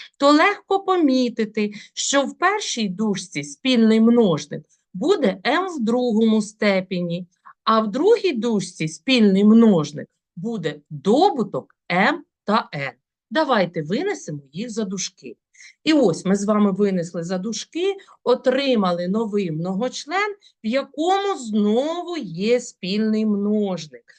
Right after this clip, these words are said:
Це сума М та один. Знову виносимо їх за дужки і отримаємо добуток множників. Це сума М та один та різниця М в другому степені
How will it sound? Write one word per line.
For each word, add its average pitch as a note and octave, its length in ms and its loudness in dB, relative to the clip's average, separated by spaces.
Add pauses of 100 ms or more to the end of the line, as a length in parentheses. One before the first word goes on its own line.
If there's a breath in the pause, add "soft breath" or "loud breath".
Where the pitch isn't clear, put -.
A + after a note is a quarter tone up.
(200 soft breath)
Це A3 440 -2
сума F#4 760 -2 (240)
М C#4+ 360 -2 (100)
та F#3+ 320 -2 (100)
один. E3 480 -8 (440)
Знову D4+ 600 -2
виносимо B3+ 720 -2
їх A3 240 -6
за G3+ 140 -8
дужки A3+ 600 -8 (300)
і A3 140 2
отримаємо F#3 840 -4 (160)
добуток A#3 580 -4
множників. G3+ 840 -4 (320 soft breath)
Це A#3 400 -2
сума G3 720 -6 (200)
М F3 280 -2 (180)
та D#3+ 260 -6 (120)
один D4 460 -8 (840)
та A#3 260 -2
різниця A#3+ 720 -6 (340)
М B3 220 0
в G3+ 80 -8
другому A#3 500 -4
степені F#4+ 640 -6